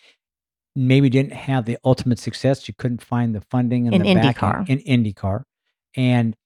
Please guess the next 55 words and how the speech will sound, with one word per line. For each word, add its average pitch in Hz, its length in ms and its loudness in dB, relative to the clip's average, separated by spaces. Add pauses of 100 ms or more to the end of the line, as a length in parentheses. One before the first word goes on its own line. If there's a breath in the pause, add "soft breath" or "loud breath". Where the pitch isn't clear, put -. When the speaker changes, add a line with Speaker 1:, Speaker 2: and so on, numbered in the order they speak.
(120)
Speaker 1:
and 127 120 0
then 123 240 2
made 117 180 0
her 120 100 6
way 117 160 6
in 117 60 4
the 110 60 0
stock 113 240 -2
car 113 180 2
thing 113 260 -2
too, 120 200 2
showed 117 320 2
she - 180 -6
could 104 180 -6
do 104 140 2
it. 110 100 -2 (200 soft breath)
But 139 100 4
Muldowney 139 540 4
was 123 140 4
able 131 180 4
to 120 80 4
find 123 520 0 (260)
some 127 140 -6
corporate 117 400 0
backing, 117 440 0
you 113 80 2
know, 113 80 2
with 107 160 -2
Pioneer 113 520 2
Car 107 280 -2
Stereo 113 800 2
and, 107 260 -6
and 110 140 -6
some 107 180 0
other, 110 420 4
you 117 100 -2
know, 104 340 -4
sponsors 110 560 -2
and 107 120 -10
things, 113 240 -8 (460)
was 127 140 2
able 131 240 4
to, 110 240 4 (320)
to 120 100 -2
make 120 180 0
a 110 60 -4
go 123 220 6
of 113 100 2
it 110 120 -10
for 131 280 -2
a 113 320 -2 (300)
extended 117 500 0
period 107 300 4
of 104 100 -4
time. 98 380 -4